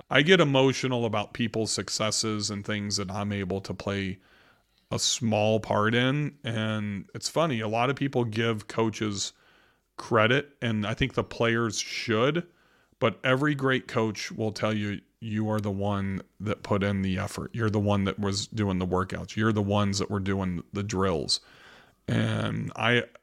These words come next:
we all like to be patted on the back, but when you can pass that along to somebody and see them thrive,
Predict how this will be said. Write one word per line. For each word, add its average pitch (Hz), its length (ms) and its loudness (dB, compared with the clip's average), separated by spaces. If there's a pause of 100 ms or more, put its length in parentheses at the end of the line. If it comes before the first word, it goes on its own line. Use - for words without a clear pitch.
we 123 180 2
all 135 220 6
like 147 220 4
to 131 100 -4
be 123 100 2
patted 110 380 -2
on 107 160 -2
the 101 80 -4
back, 101 460 -6
but - 180 -4
when 104 240 -4
you 135 420 2
can 127 360 -2
pass 117 440 -4
that 120 240 -4
along 107 500 -4
to 127 140 -6
somebody 135 680 0
and 107 200 -2
see 110 320 2
them 110 320 -4
thrive, 120 680 -4